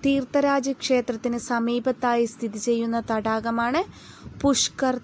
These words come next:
തടാകം. അടുത്തത് പിച്ചോള തടാകമാണ്.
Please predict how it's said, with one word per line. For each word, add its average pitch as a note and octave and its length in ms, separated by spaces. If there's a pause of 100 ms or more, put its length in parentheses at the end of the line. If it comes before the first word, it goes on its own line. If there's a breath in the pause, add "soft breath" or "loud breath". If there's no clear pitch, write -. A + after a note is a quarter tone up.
തടാകം. G3+ 540 (1400 loud breath)
അടുത്തത് G#3+ 420 (120)
പിച്ചോള B3+ 800
തടാകമാണ്. B3+ 840